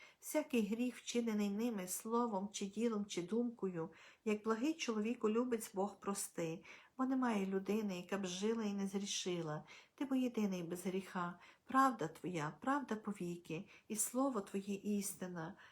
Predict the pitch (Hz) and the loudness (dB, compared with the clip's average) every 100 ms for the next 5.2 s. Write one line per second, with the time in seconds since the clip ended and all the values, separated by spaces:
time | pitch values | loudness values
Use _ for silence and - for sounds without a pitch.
0 | _ - 233 226 214 214 - 208 208 - | _ -4 0 0 0 -2 0 0 0 -4
1 | 226 254 226 202 202 196 196 220 233 240 | -2 0 0 -2 0 -2 -2 -2 -2 -4
2 | 196 - - 277 269 196 - - 208 339 | -8 -10 -2 -4 -2 -8 -6 -10 -4 -2
3 | 302 269 226 214 208 202 - 180 180 185 | -2 -4 -4 -2 -2 -2 -2 -4 -2 -6
4 | 196 196 - 190 185 190 190 185 175 185 | -6 -8 -4 -6 -4 -4 -4 -4 -4 -6
5 | - | -10